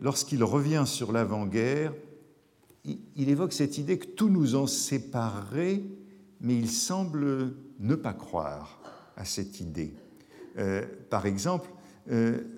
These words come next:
au, au début de l'épisode du Temps retrouvé où il l'évoque, il dit que la guerre, comme événement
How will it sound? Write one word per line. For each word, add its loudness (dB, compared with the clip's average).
au, 0
au 0
début 4
de 0
l'épisode 0
du 0
Temps 0
retrouvé 4
où 4
il 2
l'évoque, 0
il -2
dit 2
que -6
la 4
guerre, 4
comme -2
événement 0